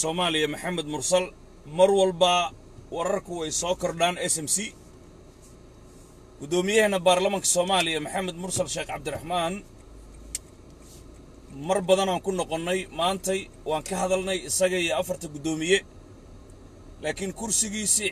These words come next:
ciriiri badan ayuu ku jiraa. Guddoomiyaha baarlamanka kursigiisii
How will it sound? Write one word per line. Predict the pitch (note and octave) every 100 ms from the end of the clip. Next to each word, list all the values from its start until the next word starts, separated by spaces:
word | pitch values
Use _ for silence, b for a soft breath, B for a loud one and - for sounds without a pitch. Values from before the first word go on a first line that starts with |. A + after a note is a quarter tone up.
| D#3
ciriiri | F3 G#3 G#3 F#3+
badan | C#3+ E3+ F#3
ayuu | E3 D#3+ -
ku |
jiraa. | C3 A#2+ G#2 - - - - - - - - - - - - - - - - - -
Guddoomiyaha | B2+ D#3+ F#3+ G#3 F#3
baarlamanka | F3 F3+ G3 G3 - F#3+ - - - -
kursigiisii | G#3+ - F#3+ E3+ E3 - G#3+